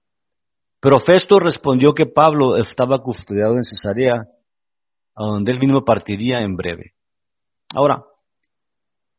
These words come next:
algo que vemos aquí con, ah, en el libro de los Hechos, ¿verdad? En esta, en estos capítulos, es que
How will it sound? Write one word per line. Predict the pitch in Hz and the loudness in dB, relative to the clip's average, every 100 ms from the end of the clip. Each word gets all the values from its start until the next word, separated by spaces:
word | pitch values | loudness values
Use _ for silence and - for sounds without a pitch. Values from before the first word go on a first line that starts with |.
| _ _ _ _ _ _ | _ _ _ _ _ _
algo | 160 196 | 0 2
que | 185 | 4
vemos | 170 185 190 - - _ _ _ _ _ _ - | 4 4 0 -2 -14 _ _ _ _ _ _ -10
aquí | 123 - 156 165 | -10 -4 0 0
con, | 147 160 131 | 2 0 0
ah, | 107 98 107 | -2 -4 -8
en | 120 113 | -6 -6
el | |
libro | 139 170 | -2 -2
de | |
los | 135 107 | -2 -4
Hechos, | 165 190 135 | -4 -4 -4
¿verdad? | 117 123 | -4 -4
En | 131 | -6
esta, | 131 147 120 110 | -4 -2 -2 -2
en | 117 | -6
estos | 113 139 - | -8 -12 -14
capítulos, | - 95 165 143 127 | -16 -10 -8 -6 -6
es | 127 - | -6 -4
que | 175 151 | -4 -4